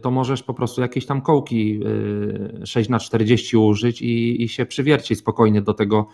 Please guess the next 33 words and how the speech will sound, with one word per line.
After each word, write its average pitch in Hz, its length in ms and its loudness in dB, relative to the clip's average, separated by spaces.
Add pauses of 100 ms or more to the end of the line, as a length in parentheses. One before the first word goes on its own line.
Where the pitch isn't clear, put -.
(160)
pustaka 110 440 0
keramzytowego. 107 840 0 (300)
Tylko 135 280 4
żebyś 120 280 2
po 120 100 -2
prostu 120 320 0
nie 120 140 4
naruszył 113 420 2
tej 113 180 2
wewnętrznej 110 500 0
części 120 360 -2
komina, 98 380 -2
tam 104 220 0
gdzie 104 140 2
jest, 107 420 0 (340)
y, 98 160 -4
gdzie 107 360 4
idą 110 300 0
spaliny. 107 500 0 (3750)
Frozen, 113 500 4
witam, 131 260 2
można 131 260 2
się 135 120 -2
do 131 100 0
ciebie 127 260 0
odezwać 123 460 0
na 123 80 0
Messenger, 123 540 0
Facebook 117 400 -2
z 110 40 -4
radą 120 440 0
odnośnie 113 460 -2
płytek. 104 360 -2